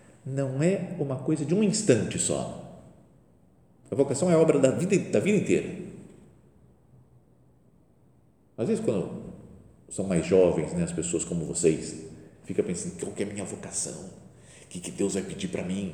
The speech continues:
Então, é natural a gente chamar de vocação isso. Mas eu acho que vocação é tudo, né? Porque se eu penso na minha vida, velho, já falo: "Qual que é a minha vocação?" Ah, já sei. Ser padre.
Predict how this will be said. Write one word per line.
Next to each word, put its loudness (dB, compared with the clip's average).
Então, -4
é -10
natural 8
a 8
gente 2
chamar 0
de -2
vocação 2
isso. -2
Mas -2
eu 2
acho -2
que -4
vocação -2
é -6
tudo, -4
né? -2
Porque 2
se 4
eu 4
penso -2
na 2
minha 0
vida, 2
velho, 4
já -2
falo: -6
"Qual 4
que 0
é -2
a -2
minha 2
vocação?" 0
Ah, -8
já 2
sei. 0
Ser 4
padre. 2